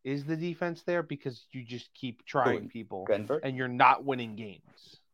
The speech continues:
Speaker 2: Are you talking Denver or are you talking Seattle?
Speaker 1: Yeah, Denver. 'Cause it's like, like I said,
Speaker 2: The
Speaker 1: they,
Speaker 2: key,
Speaker 1: we
Speaker 2: the
Speaker 1: just,
Speaker 2: key to them
Speaker 1: w-,
Speaker 2: is
Speaker 1: for
Speaker 2: that,
Speaker 1: five
Speaker 2: like
Speaker 1: years, or for at least three years, we've been like, if they get a quarterback,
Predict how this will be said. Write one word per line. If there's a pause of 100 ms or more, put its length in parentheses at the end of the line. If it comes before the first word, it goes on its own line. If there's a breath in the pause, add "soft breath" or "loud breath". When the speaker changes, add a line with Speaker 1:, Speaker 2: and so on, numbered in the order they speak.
(180)
Speaker 2:
Are
you
talking
Denver
or
are
you
talking
Seattle?
Speaker 1:
Yeah,
Denver. (1400)
'Cause
it's
like,
like
I
said, (640 soft breath)
Speaker 2:
The
Speaker 1:
they,
Speaker 2:
key,
Speaker 1:
we
Speaker 2:
the
Speaker 1:
just,
Speaker 2:
key
to
them
Speaker 1:
w-,
Speaker 2:
is
Speaker 1:
for
Speaker 2:
that,
Speaker 1:
five
Speaker 2:
like
Speaker 1:
years,
or
for
at
least
three
years,
we've
been
like,
if
they
get
a
quarterback,